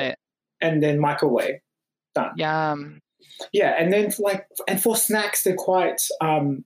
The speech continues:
Speaker 2: you know, I, my dietitian got me to focus on multi, um, on carbs, 'cause at
Speaker 1: Yeah.
Speaker 2: the earlier stages of my, um, recovery, probably, like, six months, I was getting all these headaches around between two and four.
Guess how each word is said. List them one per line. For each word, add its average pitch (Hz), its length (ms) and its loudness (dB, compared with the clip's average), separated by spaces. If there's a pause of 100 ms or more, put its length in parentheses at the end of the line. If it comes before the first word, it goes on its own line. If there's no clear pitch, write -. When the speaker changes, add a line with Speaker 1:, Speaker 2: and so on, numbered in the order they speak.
(140)
Speaker 2:
you 151 120 2
know, 131 240 2
I, 151 300 2 (800)
my 151 160 0
dietitian 160 400 -2
got 165 140 2
me 165 60 0
to 165 80 0
focus 147 540 0
on 139 380 0
multi, 143 500 0
um, 127 380 0
on 139 160 0
carbs, - 640 -2 (420)
'cause 147 160 0
at - 80 -2
Speaker 1:
Yeah. - 120 2
Speaker 2:
the - 260 -2
earlier 196 180 4
stages 151 400 0
of 143 220 -2
my, 131 600 0
um, 123 400 0 (340)
recovery, 123 680 2 (520)
probably, 190 420 2
like, 139 200 0
six - 320 0
months, 139 220 0
I 156 60 -2
was 160 120 0
getting 233 220 2
all 202 80 2
these 175 200 2
headaches 139 380 0
around 135 340 0
between 143 380 -4
two 135 220 -2
and 120 120 0
four. 196 520 0